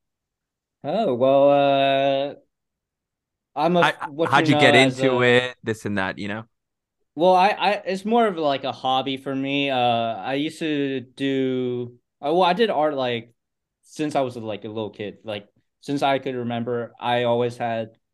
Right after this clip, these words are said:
Speaker 1: either a crayon or, like, something in my hand and just, just doodling, just doodling people, people in general. I really like,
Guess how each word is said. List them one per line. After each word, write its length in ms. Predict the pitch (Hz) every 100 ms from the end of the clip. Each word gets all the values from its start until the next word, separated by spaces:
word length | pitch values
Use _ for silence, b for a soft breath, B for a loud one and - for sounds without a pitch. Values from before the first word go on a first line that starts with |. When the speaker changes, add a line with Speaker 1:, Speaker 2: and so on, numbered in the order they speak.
| _
Speaker 1:
either 280 | 127 123 117
a 60 | 110
crayon 760 | - 143 143 139 135 135 131
or, 120 | 110
like, 220 | 107 104
something 380 | - 151 151 151
in 80 | 147
my 140 | 139
hand 480 | 135 131 127 123 127 _ _ _ -
and 240 | 117 113
just, 340 | 117 117 - _ - _
just 220 | - - _ -
doodling, 580 | 135 127 104 90 95 - _
just 360 | 135 135 - -
doodling 540 | 127 117 110 107 98
people, 640 | - 135 135 139 135 139 b b
people 340 | - 196 196 170
in 100 | 135
general. 340 | 123 123 101
I 120 | 104
really 320 | 120 131 170 160
like, 380 | 135 127 123